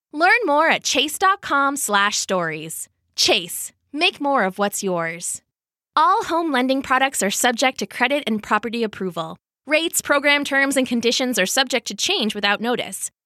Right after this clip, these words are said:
Not all products are available in all states or for all amounts.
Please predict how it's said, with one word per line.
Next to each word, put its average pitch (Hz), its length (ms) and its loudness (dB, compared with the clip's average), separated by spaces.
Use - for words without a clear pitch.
Not 330 320 4
all 302 180 4
products 240 400 -2
are 196 120 0
available 220 500 0
in 196 80 2
all 202 180 4
states 294 420 -2
or 302 220 0
for 262 220 -4
all 233 160 4
amounts. 233 500 -2